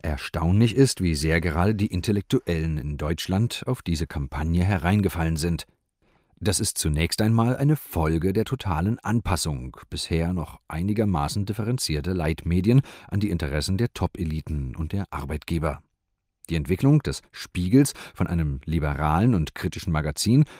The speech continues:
zu einem Instrument für Kampagnen des neoliberalen Mainstreams ist beachtlich. Gleichzeitig ist dieser Positionswechsel des Spiegels aber nur Symbol dafür, dass den Arbeitnehmern und ihren Vertretungen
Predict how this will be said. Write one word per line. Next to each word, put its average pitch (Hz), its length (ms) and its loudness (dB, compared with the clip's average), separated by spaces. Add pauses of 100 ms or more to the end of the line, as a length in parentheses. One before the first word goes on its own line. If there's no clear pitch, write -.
zu - 140 -2
einem 90 180 0
Instrument 101 560 2
für - 160 0
Kampagnen 82 640 0
des 71 220 -4
neoliberalen 78 760 0
Mainstreams 104 800 0
ist - 300 -12
beachtlich. - 640 -8 (600)
Gleichzeitig 104 540 0 (240)
ist - 180 -4
dieser 92 220 4
Positionswechsel 90 880 0
des 78 140 -4
Spiegels 92 540 -2
aber 107 180 -4
nur 85 220 0
Symbol 82 500 0
dafür, 98 540 2 (260)
dass - 160 -4
den 80 200 0
Arbeitnehmern 82 840 2
und 78 320 -2
ihren 67 220 -6
Vertretungen 104 680 2